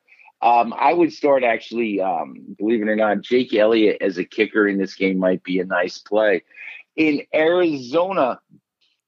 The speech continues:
Kyler Murray is over his little shoulder injury. He should dominate this game.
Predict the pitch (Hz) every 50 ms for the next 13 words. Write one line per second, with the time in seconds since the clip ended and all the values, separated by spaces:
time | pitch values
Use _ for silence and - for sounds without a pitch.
0 | _ _ - - 156 156 165 165 170 165 160 160 170 175 170 156 143 135 135 117
1 | 131 139 147 160 147 139 156 147 139 139 135 - - 139 143 131 131 127 - -
2 | 147 143 147 151 135 151 156 151 156 160 135 143 156 160 156 151 - - _ _
3 | _ _ _ _ - - 196 226 254 262 - - - 190 156 139 123 92 _ _
4 | _ _ _ _ _ _ _ _ _ _ _ _ _ _ - 156 151 165 185 208
5 | 202 185 165 143 131 120 113 98 - 117 117 101 - - - 104 95 95 92 92
6 | -